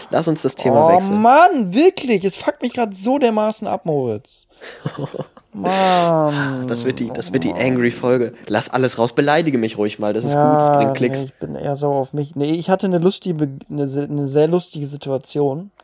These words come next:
Speaker 2: diese Woche. Das ist das Einzige, was ich mir tatsächlich auch aufgeschrieben hab. Ähm, ich war in einem Restaurant, in einem Steak-Restaurant.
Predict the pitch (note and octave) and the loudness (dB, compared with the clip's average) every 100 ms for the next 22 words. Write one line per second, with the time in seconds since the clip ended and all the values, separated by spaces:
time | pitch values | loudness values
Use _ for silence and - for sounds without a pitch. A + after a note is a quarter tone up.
0 | - A#2+ B2 A#2+ A#2 D3+ - _ _ _ | -8 -4 -2 -2 -2 -4 -6 _ _ _
1 | _ _ - C3 C#3 C#3+ C#3 C3+ C3 C3 | _ _ -8 -2 0 0 0 0 0 -4
2 | B2+ - C3+ C3 - C#3+ - D3 - D3 | -6 -8 -6 -4 -2 -4 -4 -10 -8 -6
3 | D3 F3 - _ - _ _ _ _ D3 | -4 -6 -10 _ -20 _ _ _ _ 0
4 | C#3 C#3 B2+ - D#3+ F#3+ D#3+ D#3+ D#3+ - | 0 0 -4 0 2 4 2 -2 -6 -4
5 | C#3+ G#2+ B2+ E3 C4+ - _ _ _ - | -6 -4 -4 -2 -4 -8 _ _ _ -12
6 | C3+ C3+ - D3 F#3+ - G#3 - G3 F#3+ | -10 -8 -4 0 0 -2 -10 -8 -4 -2
7 | G3+ A#3 | 0 -2